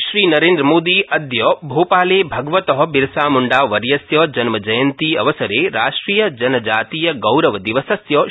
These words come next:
शुभारम्भं कृतवान्। अमुना जनजातीय समुदायेभ्यः खाद्यान्नं भवतां द्वारेषु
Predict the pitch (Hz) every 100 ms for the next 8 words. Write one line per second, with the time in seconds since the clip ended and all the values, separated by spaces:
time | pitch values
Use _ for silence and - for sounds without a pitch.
0 | - 175 147 117 107 110 107 - - 110
1 | 113 104 82 - - - - - 165 196
2 | 208 226 262 151 160 143 131 135 135 170
3 | 160 147 131 123 110 123 160 139 170 170
4 | 185 214 - - - 196 202 185 208 208
5 | 180 131 95 95 151 151 147 123 98 101
6 | 165 196 127 98 85